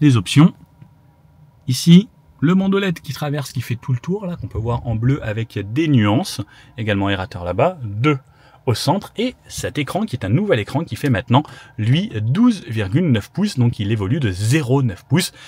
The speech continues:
avec surtout de nouveaux menus, une nouvelle mise à jour, également des icônes qui sont un petit peu différentes de ce qui se faisait avant.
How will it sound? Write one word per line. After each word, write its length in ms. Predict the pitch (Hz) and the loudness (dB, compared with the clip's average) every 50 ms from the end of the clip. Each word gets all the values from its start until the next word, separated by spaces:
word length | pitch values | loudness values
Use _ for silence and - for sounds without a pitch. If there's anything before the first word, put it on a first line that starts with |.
| - - - | -20 -16 -10
avec 280 | - 92 90 120 147 - | -6 -4 -2 -2 -4 -4
surtout 400 | - - - - - 135 165 - - - - - _ - | -8 -12 -12 -6 -4 -4 -4 -4 -6 -16 -20 -16 _ -2
de 160 | 117 143 165 | 2 2 4
nouveaux 240 | 165 147 117 107 98 | 4 4 4 2 0
menus, 480 | 92 90 95 110 139 170 190 202 214 - 175 | -2 0 2 4 4 4 2 0 -2 -4 -4
une 160 | 175 180 170 | -2 -2 0
nouvelle 260 | 156 135 113 104 95 | 0 0 0 0 -2
mise 180 | 92 90 82 85 | -4 -8 -10 -12
à 100 | 82 80 | -12 -4
jour, 340 | 82 110 139 170 175 - - - - - - - | 0 2 4 4 2 0 -2 -20 -20 -20 -8 -4
également 480 | 135 131 113 101 90 92 104 131 175 - | -2 -2 0 0 0 0 0 0 0 0
des 280 | 127 113 139 131 110 98 | 2 2 2 2 2 0
icônes 260 | 90 - 123 151 151 | 0 0 0 0 0
qui 120 | - 113 | -2 -8
sont 160 | - 117 120 | -6 -4 0
un 100 | 127 127 | 0 0
petit 220 | 120 117 - 151 139 | 0 -2 -4 -8 -8
peu 140 | - 160 147 | -6 -6 -6
différentes 440 | 131 104 - - 87 92 123 135 | -6 -6 -8 -10 -6 -4 -4 -2
de 100 | 110 120 | -2 -4
ce 60 | 127 - | -6 -8
qui 160 | - 110 101 | -10 -14 -14
se 160 | - - 85 | -14 -16 -16
faisait 340 | 80 85 82 82 101 127 131 - - - - - - - | -16 -14 -8 -6 -6 -6 -6 -8 -18 -20 -20 -14 -4 0
avant. 280 | 143 139 117 98 - | 2 2 2 2 -2